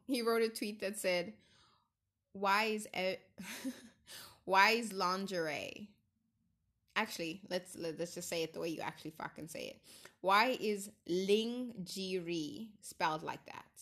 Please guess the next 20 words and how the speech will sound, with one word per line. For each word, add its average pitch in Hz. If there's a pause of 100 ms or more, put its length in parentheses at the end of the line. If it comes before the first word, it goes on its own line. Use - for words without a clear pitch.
(1000)
Lingerie 190
makes 151
more 156
sense. - (100)
L 208
A 170
W 180
N, 156
lawn, 170 (680)
J 196
A, 190 (220)
Ja, 139 (580)
Ray, 180 (260)
R 202
A 175
Y. 175
<laughs> - (800)
And 277
it 277
is. 254